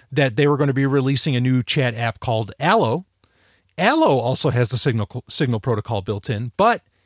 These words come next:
it is you have to opt into it. You have to go and turn it on. You have to go and hit the checkbox. It is not on by default. Um, and that is the wrong way to s-, to announce that you're offering an encryption,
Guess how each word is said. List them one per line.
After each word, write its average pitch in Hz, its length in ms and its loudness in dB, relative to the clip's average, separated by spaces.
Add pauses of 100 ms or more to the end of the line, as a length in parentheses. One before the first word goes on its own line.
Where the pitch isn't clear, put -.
(160)
it 165 180 0
is 165 640 2 (680)
you 143 180 0
have 151 340 0
to 156 180 0
opt 147 260 0
into 131 260 0
it. 92 120 -6
You 123 80 -8
have 139 240 0
to 165 60 -4
go 135 200 0
and 120 100 -2
turn 117 240 -8
it 98 100 -6
on. 90 220 -8
You 98 100 -8
have 123 120 -4
to 131 60 -12
go 123 140 -2
and 110 80 -6
hit 117 140 -8
the - 60 -20
checkbox. - 520 -10
It 110 100 -6
is 104 100 -10
not 127 240 -2
on 117 240 -4
by 104 180 -4
default. - 440 -14 (580)
Um, 104 400 -4 (120)
and 127 420 -2
that 170 240 4
is 147 320 0
the 131 200 0
wrong 123 400 2
way 104 300 -4 (400)
to 120 180 -2
s-, - 320 -4
to 113 420 0
announce 123 440 -4
that 120 160 -6
you're 110 120 -2
offering 110 320 -4
an 98 140 -6
encryption, 226 460 -4